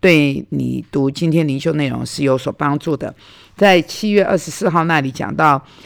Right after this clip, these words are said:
His nature and our motive，讲到耶稣基督的本质跟我们的动机。当然就讲到就是说，我们做一个门徒，不单是，啊，要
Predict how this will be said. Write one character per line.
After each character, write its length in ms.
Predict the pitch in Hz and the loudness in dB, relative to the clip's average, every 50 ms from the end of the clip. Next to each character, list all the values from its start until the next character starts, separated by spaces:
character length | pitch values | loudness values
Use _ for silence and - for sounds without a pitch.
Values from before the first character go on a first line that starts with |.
| - - _ _ - | -20 -20 _ _ -2
His 260 | - 170 165 156 - | 2 2 2 2 2
nature 600 | 180 170 165 175 190 180 - 220 208 208 208 - - - | 0 2 2 2 2 2 2 2 4 2 2 -2 -4 -4
and 160 | 143 139 131 | -4 -2 0
our 240 | - 151 151 151 156 | 2 2 2 4 2
motive， 540 | 156 151 151 156 151 147 - - - 104 - - - - - _ | 2 2 2 0 0 -2 -2 -4 -4 -6 -8 -16 -20 -20 -20 _
讲 140 | - 135 139 | -6 -2 2
到 200 | 156 165 160 147 | 4 4 4 4
耶 200 | 143 147 175 190 | 2 4 4 4
稣 220 | 196 190 - 196 180 | 4 4 -2 -6 -6
基 180 | - 190 185 | -4 -4 -4
督 140 | 170 180 170 | -2 -2 -2
的 100 | 160 147 | -2 -4
本 380 | - - - - 120 113 117 - | -4 -4 -4 -4 -4 -4 -6 -8
质 460 | - - - 131 127 131 135 139 - _ _ _ _ _ _ _ _ | -8 -10 -8 -6 -4 -4 -4 -6 -6 _ _ _ _ _ _ _ _
跟 320 | - 170 170 170 175 170 165 - | 4 4 6 4 2 0 -2 0
我 120 | 156 143 | 0 0
们 240 | 123 123 123 135 139 | 0 0 -2 -4 -4
的 440 | - 151 143 131 127 123 120 110 - - _ | -2 0 2 2 2 0 0 -4 -8 -8 _
动 300 | - 202 185 160 139 135 | 0 2 2 2 0 -2
机。 460 | 131 - - 143 147 151 151 143 143 - _ _ _ _ | -6 -8 -10 -8 -4 -4 -4 -4 -6 -10 _ _ _ _
当 140 | - 190 170 | 0 2 2
然 100 | 160 151 | 2 2
就 100 | - 165 | 0 -4
讲 180 | 143 - 143 - | -4 -4 -4 -4
到 160 | 139 143 139 | -2 -2 -4
就 140 | 135 - 147 | -4 -4 -6
是 80 | 143 | -6
说， 340 | 127 - 165 151 147 143 - _ _ _ _ _ _ _ _ _ _ _ _ _ _ _ _ - - | -4 0 2 2 2 0 -2 _ _ _ _ _ _ _ _ _ _ _ _ _ _ _ _ -16 -6
我 180 | - 147 147 135 | -2 -2 0 0
们 260 | 143 147 151 151 151 | 0 0 0 0 -2
做 240 | 147 - 190 165 147 | 0 2 4 4 4
一 60 | 143 | 4
个 100 | - 139 | 0 -2
门 160 | 127 131 135 | -4 -4 -6
徒， 140 | 131 139 131 | -6 -10 -8
不 100 | - 143 | -4 -2
单 260 | 151 143 135 139 143 | 0 0 0 0 -2
是， 320 | 139 - - 151 135 123 - - - - - - - _ | -4 -6 -4 -4 -4 -4 -6 -10 -20 -20 -20 -20 -18 _
啊， 240 | - 139 135 123 | -4 -2 -2 -2
要 260 | 120 147 160 151 135 | 0 2 2 2 2